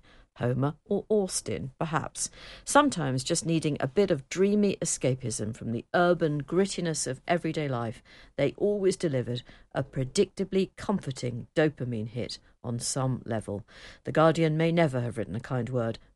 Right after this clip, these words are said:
but she is definitely having the last laugh. Uh, it was a charming and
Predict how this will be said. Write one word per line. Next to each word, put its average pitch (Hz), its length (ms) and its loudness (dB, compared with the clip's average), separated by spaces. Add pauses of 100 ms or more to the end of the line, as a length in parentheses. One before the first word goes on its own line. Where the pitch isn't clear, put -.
(120)
but - 80 -4
she 113 460 -2
is 123 140 -8
definitely 127 420 -2
having 117 320 -4
the - 100 -8
last 113 380 -4
laugh. 104 360 -8 (520)
Uh, 156 180 4
it 175 100 4
was 160 140 0
a 165 80 2
charming 208 480 4
and - 180 -4